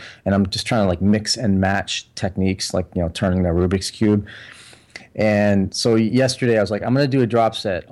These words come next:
on for, for every exercise I do on back, but I'm gonna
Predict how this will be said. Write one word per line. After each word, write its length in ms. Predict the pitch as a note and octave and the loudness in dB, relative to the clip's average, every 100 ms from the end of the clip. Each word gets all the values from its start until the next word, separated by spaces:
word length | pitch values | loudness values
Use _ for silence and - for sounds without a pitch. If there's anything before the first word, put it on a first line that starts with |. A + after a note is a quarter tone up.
| - G#2+ | -14 -8
on 300 | G#2 G2 F#2+ | -6 -6 -8
for, 260 | - - | -14 -20
for 420 | - - - G#2+ | -18 -18 -8 -4
every 320 | A2+ A#2 A#2+ A2 | 0 2 2 2
exercise 500 | A2 A2 - G#2 F#2+ | 0 -4 -2 -2 -2
I 40 | |
do 140 | F2+ G2 | -4 -4
on 120 | F2+ | -2
back, 340 | F#2+ F2+ F2+ | -2 -2 -4
but 80 | G2+ | -6
I'm 100 | G2 G2+ | -4 -2
gonna 280 | G2 F#2 | -2 -4